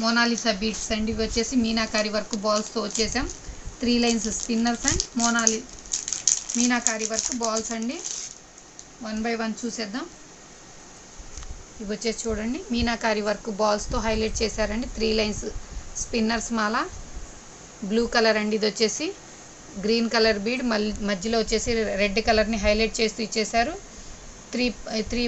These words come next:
బాల్స్ వచ్చేసినాయి అండి. ఇవి వచ్చేసి మీనాకారి వర్క్ బాల్స్, చాలా బ్యూటిఫుల్ అండి. ఇది వచ్చేసి స్టోన్ హ్యాంగ్ చేస్తూ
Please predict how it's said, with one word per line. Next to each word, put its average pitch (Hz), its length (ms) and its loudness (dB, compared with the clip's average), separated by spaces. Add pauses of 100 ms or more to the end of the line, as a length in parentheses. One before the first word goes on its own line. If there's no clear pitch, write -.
బాల్స్ 226 300 8
వచ్చేసినాయి 220 520 2
అండి. 226 200 0
ఇవి 214 140 -2
వచ్చేసి 220 380 -2
మీనాకారి 220 580 2
వర్క్ 202 280 -2
బాల్స్, 233 300 4 (840)
చాలా 214 220 4 (120)
బ్యూటిఫుల్ 240 560 0
అండి. 214 180 2
ఇది 208 120 2
వచ్చేసి 233 340 0 (440)
స్టోన్ 240 420 2
హ్యాంగ్ 226 300 0
చేస్తూ 226 220 -2